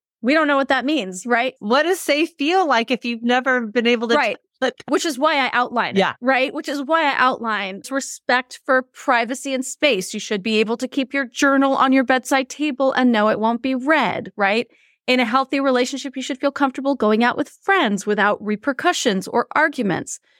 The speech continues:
Speaker 1: You should have multiple sources of emotional nourishment.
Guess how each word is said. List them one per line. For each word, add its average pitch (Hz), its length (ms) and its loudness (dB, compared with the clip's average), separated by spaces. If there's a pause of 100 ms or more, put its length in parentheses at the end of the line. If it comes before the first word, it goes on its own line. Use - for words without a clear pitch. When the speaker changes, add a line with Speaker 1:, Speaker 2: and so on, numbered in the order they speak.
(200)
Speaker 1:
You 233 100 2
should 247 200 0
have 277 200 0
multiple 254 640 2
sources 214 560 -2
of 214 180 -2
emotional 214 540 0
nourishment. 262 640 -2